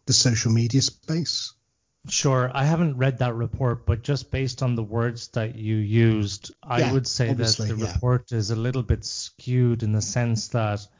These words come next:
Speaker 2: mixing up security and privacy when talking about Facebook in particular, what we do know is that most people care about their privacy. I don't think most people think about opening da-, dangerous links inside Facebook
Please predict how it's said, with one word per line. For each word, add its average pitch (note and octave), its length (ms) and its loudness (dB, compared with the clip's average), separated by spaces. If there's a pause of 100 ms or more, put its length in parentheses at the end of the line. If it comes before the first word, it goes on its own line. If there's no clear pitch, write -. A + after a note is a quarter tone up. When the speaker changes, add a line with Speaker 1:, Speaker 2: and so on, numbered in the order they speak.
(320)
Speaker 2:
mixing B2 460 2
up A2 200 0
security - 460 -2
and G#2 120 0
privacy A2 540 -2
when G#2 160 -4
talking G#2+ 380 -4
about G2+ 180 -6
Facebook G#2+ 580 -6
in G2 120 -6
particular, G2+ 640 -6 (400)
what A2 200 0
we A2+ 120 0
do B2 200 4
know G#2 300 4
is G2+ 140 -4
that G2+ 300 -8 (440)
most A#2+ 320 -2
people A2 260 -6
care A2+ 220 -2
about G2+ 160 -4
their G2 100 -6
privacy. G2 640 -4
I A2+ 100 -6
don't A#2+ 260 0
think A#2 180 2
most G#2+ 260 0
people G#2 360 -4
think C#3 340 4
about G2 400 0 (760)
opening A2+ 400 2
da-, G#2 260 -2 (140)
dangerous G#2 360 -2
links G2 480 -8 (120)
inside G2+ 720 -4
Facebook - 760 -6